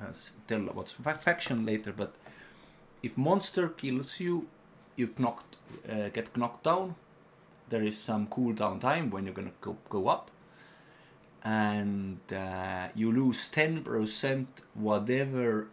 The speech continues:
is in your bag. Let's say you have hundred metal, you lose ten metal every time you get knocked off. And your gear, what you use,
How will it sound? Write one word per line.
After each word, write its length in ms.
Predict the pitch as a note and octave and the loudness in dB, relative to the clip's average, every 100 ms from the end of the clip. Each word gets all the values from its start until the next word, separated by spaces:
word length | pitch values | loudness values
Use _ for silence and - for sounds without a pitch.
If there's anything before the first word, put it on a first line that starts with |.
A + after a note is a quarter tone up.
| - | -6
is 300 | G#2+ G#2+ G#2+ - | 2 4 4 2
in 240 | A2 G#2 | 4 6
your 360 | G2+ G2 F#2 F2+ | 4 2 0 0
bag. 540 | F2+ G#2+ G2 F2+ E2 | 0 2 2 2 -2
Let's 240 | F#2 G#2 | -4 -4
say 120 | - A2+ | 0 2
you 180 | G#2 | 2
have 260 | G2+ G#2 F#2 | 0 -2 -4
hundred 680 | - B2 C3 B2 G#2 G2 - - - - - | -4 2 6 6 2 -4 -6 -18 -20 -20 -2
metal, 600 | G#2 A2+ C3 - F#3 G#3 - - - - | 6 6 6 4 2 2 -6 -20 -16 0
you 140 | A#2 | 4
lose 260 | B2 B2 - | 4 4 2
ten 300 | B2 A2+ G#2 | 2 6 4
metal 300 | F#2 - - - - - - - - - - - - | 2 -8 -18 -20 -20 -20 -20 -20 -20 -20 -20 -20 -4
every 220 | A2+ A2+ | 0 0
time 240 | G#2+ G#2 | 2 2
you 60 | G2 | 0
get 240 | F#2+ - | -4 -6
knocked 280 | F#2 E2 - | -8 -8 -12
off. 80 | - - - - - - - - - - - - | -18 -20 -20 -20 -20 -20 -20 -20 -20 -20 -12 0
And 520 | B2+ D3 D#3+ C#3+ C3+ | 2 4 2 -2 -6
your 540 | - A2 A#2+ A#2 A2+ G2+ | -4 2 4 6 4 2
gear, 720 | G#2 A2 F#3+ F#3+ B2+ G2+ F#2+ - - | -2 2 6 8 6 4 0 -10 -14
what 300 | - G#2+ G#2+ | 0 2 2
you 80 | A2+ | 2
use, 500 | G#2 C3 D3 A#2 G#2+ | 4 4 4 2 0